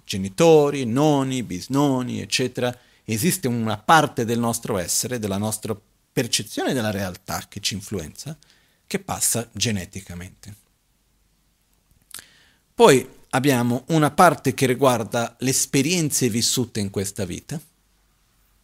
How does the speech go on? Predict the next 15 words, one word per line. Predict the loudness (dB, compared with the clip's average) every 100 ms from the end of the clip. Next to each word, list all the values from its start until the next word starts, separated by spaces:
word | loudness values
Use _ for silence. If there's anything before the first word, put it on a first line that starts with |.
| _ _ _ _ _ _
Viene | -10 -8
chiamato | -6 -4 -4 -6
in | -6
tibetano | -6 -6 -6 -4
Nyongtop | -2 0 2 2 0 -4 -6 -6
Gyönten. | -12 -10 -10 -12 -12 -10 -10 -12 _ _ _ _ _ _
Sono | -8 -4 -4 -4
le | -6
caratteristiche | -6 -6 -4 -2 -2 -6 -8 -6
sviluppate | -4 -6 0 -2 -2
tramite | -2 -2 -2 -2 -2
le | 2
esperienze | 2 2 -2 0 -2 -2 -4 -4
vissute, | -4 -6 -8 -16 -20 -20 _ -20 -20 -20 -20 _ _ _ _ _ _
sia | -6 0 4 4